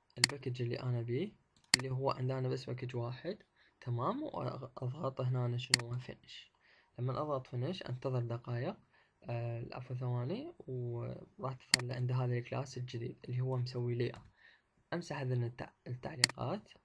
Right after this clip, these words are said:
أمسحهن. هالشكل هذا. هسه أنا عندي هذا كلاس جديد استوني سويته. زين. هسه أنا أجي أفكر، أقول إن عندي مربع، المربع شنو يحتاج؟ يحتاج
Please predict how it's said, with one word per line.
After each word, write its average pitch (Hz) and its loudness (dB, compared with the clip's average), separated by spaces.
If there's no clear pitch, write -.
أمسحهن. 131 -6
هالشكل 127 -8
هذا. - 4
هسه 156 -2
أنا 151 -2
عندي 151 -2
هذا 139 -2
كلاس 147 -2
جديد 135 -2
استوني 180 -6
سويته. - -14
زين. 127 -2
هسه 185 0
أنا 208 4
أجي 185 2
أفكر، - -2
أقول 175 2
إن 165 2
عندي 202 4
مربع، 139 4
المربع 220 2
شنو 165 -2
يحتاج؟ 127 0
يحتاج 185 0